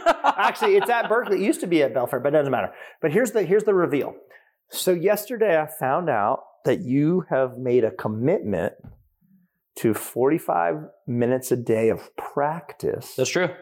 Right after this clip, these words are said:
Speaker 2: leading up to this. So
Speaker 1: Every day.
Speaker 2: tell me, tell me how, what, what's going on with that?
Speaker 1: Well, so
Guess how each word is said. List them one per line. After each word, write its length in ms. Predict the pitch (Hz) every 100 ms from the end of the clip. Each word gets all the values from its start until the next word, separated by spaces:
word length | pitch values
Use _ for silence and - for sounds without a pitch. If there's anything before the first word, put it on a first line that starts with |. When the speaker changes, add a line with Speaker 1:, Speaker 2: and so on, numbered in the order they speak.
| - _ _ -
Speaker 2:
leading 500 | 120 131 123 117 - 120
up 420 | 117 - - -
to 200 | - 107
this. 240 | - - - - -
So 100 | 123
Speaker 1:
Every 160 | 139
day. 200 | 127 101 - - -
Speaker 2:
tell 140 | 147
me, 360 | 151 139 120 - 131
tell 160 | 143
me 120 | 139 131
how, 180 | 127 -
what, 220 | 123 - 117
what's 220 | 123 -
going 200 | 117 107
on 120 | 101
with 80 | 85
that? 240 | - - _ _ _ _ _ _ _ -
Speaker 1:
Well, 480 | 127 113 104 - - - _ _ _ _ _
so 480 | - 139 127 120